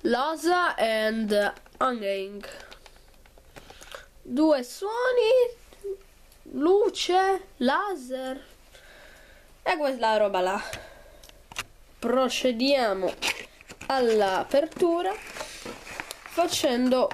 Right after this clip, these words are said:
uscire fuori, eh, questi due pezzi di plastica al cui interno è riposto, eh, il laser cacciavite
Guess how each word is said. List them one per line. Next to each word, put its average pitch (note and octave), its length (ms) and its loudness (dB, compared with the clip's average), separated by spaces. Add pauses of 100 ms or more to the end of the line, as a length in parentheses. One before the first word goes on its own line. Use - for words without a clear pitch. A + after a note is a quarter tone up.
uscire C4 920 2
fuori, C#4+ 720 2 (520)
eh, A#3+ 340 2
questi B3 760 2
due D4+ 500 4
pezzi A3 500 0
di A#3+ 160 2
plastica D4 960 0 (480)
al G#3+ 480 2
cui E4 380 4
interno C#4 760 2
è C#4 140 2
riposto, A3+ 960 2
eh, G#3 160 4 (400)
il C4+ 540 4 (180)
laser A3 480 0
cacciavite G#3 880 -2